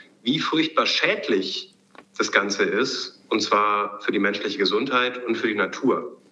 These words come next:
Also zum einen haben wir mal diesen Schaden an Umwelt, Mensch und Natur. Zum anderen aber natürlich ist man auch als Käufer beim Kauf dieses Fahrzeugs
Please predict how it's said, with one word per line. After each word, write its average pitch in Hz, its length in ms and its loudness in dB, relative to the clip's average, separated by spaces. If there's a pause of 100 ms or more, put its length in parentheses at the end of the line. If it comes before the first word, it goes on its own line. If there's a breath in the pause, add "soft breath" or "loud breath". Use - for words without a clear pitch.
(1300 loud breath)
Also 113 220 4
zum 113 220 2
einen 123 320 2
haben 117 260 2
wir 117 100 2 (120)
mal 110 380 0
diesen 143 320 -4
Schaden 135 600 -2
an 110 160 -2
Umwelt, 113 560 -4
Mensch 110 340 0
und 104 180 -2
Natur. 127 720 0 (580)
Zum - 240 -2
anderen 147 340 4
aber 107 160 2
natürlich 104 440 2
ist 107 140 -2
man 110 120 2
auch 98 180 -2
als - 280 -2
Käufer - 640 0 (580 loud breath)
beim 98 180 0
Kauf 202 400 0
dieses 113 300 0
Fahrzeugs - 1040 0